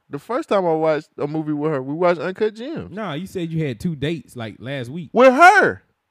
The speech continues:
Speaker 1: No, I didn't have
Speaker 2: Oh.
Speaker 1: two dates. Shogun drunk.
Speaker 2: I am not drunk. You said
Speaker 1: <laughs>
Speaker 2: shit that was not
Speaker 1: That was
Speaker 2: clear
Speaker 1: my second date with her.
Speaker 2: that week.
Speaker 1: No.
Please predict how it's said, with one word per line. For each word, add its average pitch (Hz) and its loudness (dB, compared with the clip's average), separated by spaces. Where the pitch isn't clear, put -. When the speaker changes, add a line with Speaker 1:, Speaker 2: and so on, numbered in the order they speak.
Speaker 1:
No, 294 0
I 185 2
didn't 294 2
have 294 6
Speaker 2:
Oh. 156 -2
Speaker 1:
two 247 0
dates. - -18
Shogun 151 2
drunk. 127 0
Speaker 2:
I 226 -14
am 160 -10
not 196 -2
drunk. 196 -2
You 214 0
said 233 2
Speaker 1:
<laughs> - -12
Speaker 2:
shit 226 -4
that 196 -8
was 175 -6
not 202 -8
Speaker 1:
That 226 6
was 233 6
Speaker 2:
clear 226 -2
Speaker 1:
my 202 4
second 185 -4
date 135 -2
with 113 -6
her. 82 -18
Speaker 2:
that 123 -14
week. 117 -16
Speaker 1:
No. 123 -2